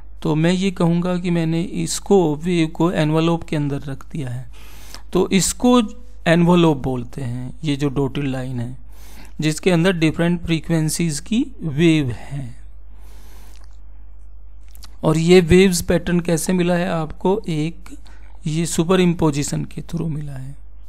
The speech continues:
वो जो group of waves हैं उनका सुपरइम्पोज हुआ है और because of that you are getting this kind of pattern। So you are getting this kind of वेव, राइट।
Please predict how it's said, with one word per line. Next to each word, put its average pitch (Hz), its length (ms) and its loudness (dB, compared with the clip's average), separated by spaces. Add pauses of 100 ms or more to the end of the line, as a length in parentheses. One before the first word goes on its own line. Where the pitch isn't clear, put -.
(100)
वो 151 140 0
जो 143 240 0
group 160 280 -2
of 165 180 -2
waves 185 320 0
हैं 247 80 2
उनका 196 260 -2
सुपरइम्पोज 156 800 -4
हुआ 160 180 -2
है 233 80 -4 (540)
और 165 220 0
because 147 400 2
of 143 260 0
that - 300 -4
you 151 160 2
are 135 60 -4 (100)
getting 165 360 -2
this 147 160 -4 (100)
kind 143 240 -6
of - 120 -6 (120)
pattern। 143 380 -8 (360)
So - 320 6
you 190 320 4
are 196 160 2
getting 180 320 0
this 170 220 -2
kind 160 380 -2
of 160 180 -2 (320)
वेव, 135 460 -4 (960)
राइट। 196 260 2